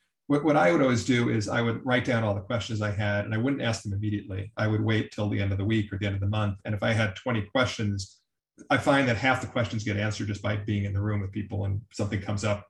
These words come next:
without you asking it. And then the questions I had left, I would say, "Well, who's the person to answer that question?" It wouldn't necessarily be my boss. It might be a colleague or even a subordinate. Uh, and so I, I would think carefully about,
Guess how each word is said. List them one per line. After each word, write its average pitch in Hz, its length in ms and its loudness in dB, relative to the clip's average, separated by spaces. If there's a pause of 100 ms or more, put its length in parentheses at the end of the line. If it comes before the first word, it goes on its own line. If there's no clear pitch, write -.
without 107 280 0
you 101 100 -2
asking 98 360 -4
it. - 100 -14 (400)
And 131 100 4
then 143 80 6
the 135 80 4
questions 127 400 2
I 117 60 2
had 110 180 2
left, 120 340 2
I 117 60 0
would 110 140 -2
say, 117 100 -6
"Well, 101 140 0
who's 156 280 4
the 117 80 -4
person 110 360 -2
to 104 160 -12 (180)
answer 120 240 -4
that 95 180 0
question?" 98 300 -4
It 120 80 -4
wouldn't 135 180 4
necessarily 113 400 -2
be 101 120 0
my 95 120 -2
boss. 98 540 -4 (320)
It 110 100 -4
might 107 220 2
be 107 200 2
a 95 60 0
colleague 104 500 0
or 104 260 -6
even 101 180 -4
a - 20 -4
subordinate. 101 580 -4 (520)
Uh, 107 300 -2 (120)
and 110 140 0
so 104 320 0
I, 101 60 -4
I 110 80 -8 (260)
would 117 140 0
think 127 180 0
carefully 110 440 0
about, 104 400 -2